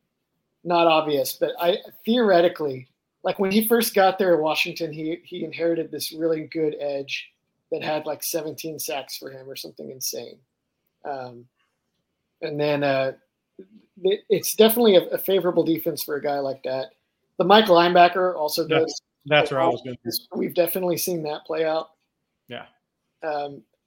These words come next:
Speaker 1: they need a good corner, obviously, like anybody. You know, they need a good defensive tackle. But, yeah, one of those linebacker positions, I think it can be kind of flexible. I think he can be a little flexible with which linebackers are, are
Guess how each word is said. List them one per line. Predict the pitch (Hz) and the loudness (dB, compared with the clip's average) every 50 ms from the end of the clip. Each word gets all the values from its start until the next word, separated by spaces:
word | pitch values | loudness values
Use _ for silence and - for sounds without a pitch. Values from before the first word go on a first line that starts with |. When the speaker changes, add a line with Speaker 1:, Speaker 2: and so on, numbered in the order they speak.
| _ _ - | _ _ -2
Speaker 1:
they | 175 180 185 190 | 2 4 4 4
need | 185 180 185 202 220 220 202 | 4 4 6 8 8 8 8
a | 185 151 | 6 6
good | 143 170 170 170 | 4 4 2 2
corner, | - - 170 165 160 165 165 165 | 0 -4 -4 -2 0 0 0 0
obviously, | 156 151 165 165 - - 170 160 | 0 0 0 -2 -2 -2 -4 -2
like | 165 156 151 147 | -2 -2 -4 -4
anybody. | 156 151 151 147 139 139 135 139 139 139 139 135 _ _ _ _ _ _ _ _ _ _ - | -6 -8 -8 -6 -6 -6 -6 -6 -6 -8 -8 -12 _ _ _ _ _ _ _ _ _ _ -20
You | - | -14
know, | - 135 135 | -10 -8 -8
they | 139 143 | -8 -6
need | 139 143 147 147 | -6 -6 -6 -6
a | 143 | -6
good | 147 151 143 139 135 - | -4 -4 -4 -4 -4 -8
defensive | - - - 160 143 - - - | -8 -8 -8 -8 -8 -10 -12 -10
tackle. | - 151 143 135 - - - 139 131 131 _ _ - | -8 -8 -8 -6 -6 -8 -8 -8 -8 -12 _ _ -12
But, | - 131 127 - _ _ _ _ _ _ _ _ _ _ _ _ _ _ _ _ _ _ _ _ _ _ _ _ - | -10 -10 -10 -10 _ _ _ _ _ _ _ _ _ _ _ _ _ _ _ _ _ _ _ _ _ _ _ _ -4
yeah, | 165 170 | 0 2
one | 165 180 214 226 | 4 6 6 6
of | |
those | 208 196 175 - | 6 6 4 4
linebacker | 165 160 160 160 160 156 147 - - 156 | 2 0 0 0 0 0 -2 -2 -4 -8
positions, | - - - 156 - - 170 - | -8 -6 -4 -4 -4 -2 -2 0
I | 185 | 2
think | 196 294 277 | 2 2 2
it | 220 214 | 2 0
can | - 214 | 0 -2
be | 175 165 | -2 -2
kind | - 196 185 | -4 -4 -4
of | 160 - | -4 -4
flexible. | - 156 147 - - 131 143 127 120 123 _ _ _ _ _ _ - | -4 -4 -4 -4 -6 -8 -8 -8 -10 -10 _ _ _ _ _ _ -10
I | 180 | -8
think | - 190 185 | -6 -6 -4
he | - 214 | -6 -6
can | 214 220 | -4 -2
be | 196 180 | 0 2
a | 180 | 2
little | 170 175 165 | 2 2 2
flexible | 165 - 180 170 - - - 170 156 147 | 0 -2 -4 -4 -4 -4 -4 -2 -4 -4
with | 135 - _ - | -4 -10 _ -10
which | - 165 - - - | -8 -6 -6 -6 -6
linebackers | - 147 151 151 147 143 139 139 - 151 143 139 - | -6 -8 -10 -8 -8 -8 -8 -10 -10 -12 -12 -10 -10
are, | 151 139 135 135 - - | -8 -10 -10 -12 -14 -12
are | - 147 | -12 -12